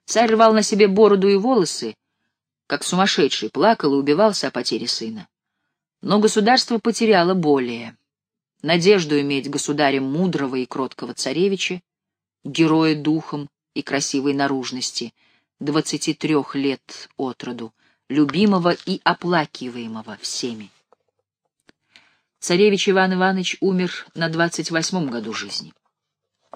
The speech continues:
Его похоронили в церкви святого архангела Михаила,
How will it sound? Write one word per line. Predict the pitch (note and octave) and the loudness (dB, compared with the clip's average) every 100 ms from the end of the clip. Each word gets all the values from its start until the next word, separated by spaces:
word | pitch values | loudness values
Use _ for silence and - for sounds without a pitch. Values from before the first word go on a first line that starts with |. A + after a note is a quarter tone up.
| - _ - - _ | -20 _ -20 -20 _
Его | D#3 G3+ | 0 2
похоронили | - A3+ G#3+ G#3+ A#3 A3 | 2 2 2 4 4 2
в | |
церкви | - G#3+ G#3+ G#3+ G3+ | 0 -2 0 -2 -2
святого | F#3 F3 E3+ G3+ F3 | -2 -2 0 2 2
архангела | E3 E3+ E3+ D#3+ D3+ | 0 -2 -2 -2 -2
Михаила, | C#3+ - A#2+ A2+ A#2 | -4 -6 -6 -6 -8